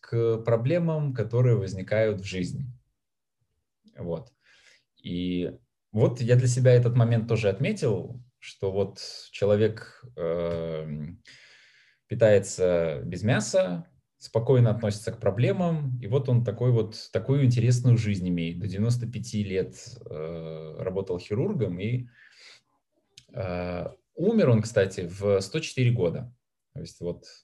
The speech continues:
после этого видео он прожил ещё сколько? Шесть лет, получается. <clears throat> Э, вот. Э, это вот ещё один, э, одна такая историка про,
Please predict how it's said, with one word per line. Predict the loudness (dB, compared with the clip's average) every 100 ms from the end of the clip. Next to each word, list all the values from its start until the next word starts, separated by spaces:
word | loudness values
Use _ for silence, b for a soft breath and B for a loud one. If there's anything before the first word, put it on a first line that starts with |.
| _ _ _ _ _ _
после | -8 -2 0
этого | 0 0
видео | 0 0 2 2
он | 2 2
прожил | 0 0 0
ещё | -2 -2 2 2 2
сколько? | -4 -6 -6
Шесть | -2 -2 -2
лет, | -8 -10
получается. | -10 -8 -10 -12 -16 -20 -20 _
<clears throat> | 4 6 4 -2 -14 -18 B B B B B B B B B B _ _ _
Э, | 4 6 8 8 6 2 B B B B B B 2
вот. | 6 6 4 -6 _ _ 2
Э, | 4 6 4 0 2
это | 2 2 2
вот | 2 0
ещё | -4 -6 2 4 4 2 -2 -8
один, | -6 -4 -2 0 2 0 -6 -12 -16
э, | -10 -6 -2 0
одна | 0 -2 -2
такая | 0 0 0 -4 -10
историка | -14 -4 0 2 2 0
про, | -2 -2 0 2 0 -6